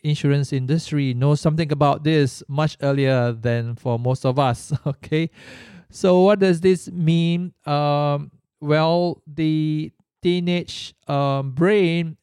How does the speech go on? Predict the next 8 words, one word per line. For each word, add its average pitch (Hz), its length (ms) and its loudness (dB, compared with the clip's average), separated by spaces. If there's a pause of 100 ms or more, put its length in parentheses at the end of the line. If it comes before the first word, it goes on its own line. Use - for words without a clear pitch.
(140)
is, 139 640 -6
uh, 143 500 -2
fully 196 480 2
operational 156 1160 0
with 139 640 -2
the 131 440 0
feeling 165 400 0
system, 127 800 -4